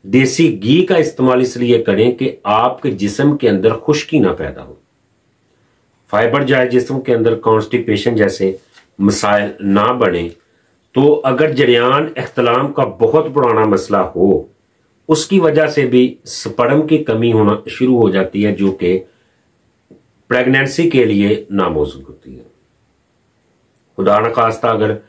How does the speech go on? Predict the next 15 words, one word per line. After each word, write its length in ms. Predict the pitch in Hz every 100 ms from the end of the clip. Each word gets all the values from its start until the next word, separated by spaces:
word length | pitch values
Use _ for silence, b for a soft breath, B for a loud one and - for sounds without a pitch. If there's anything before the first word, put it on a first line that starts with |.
| b b _
बच्चों 380 | 98 107 - 127
को 100 | 127
स्पर्म 380 | 120 - 113 123
का 120 | 131 127
इशू 300 | 113 143 127
है 140 | 110
तो 120 | -
वो 260 | 110 107 113
इस 180 | 113 -
नुस्खे 400 | 101 95 92 - 139
को 120 | 147
इस्तेमाल 460 | 127 - 110 104 98
करें, 280 | 98 95 104
सगंध 420 | - 98 104 110
नागौरी 600 | 107 95 95 95 98 98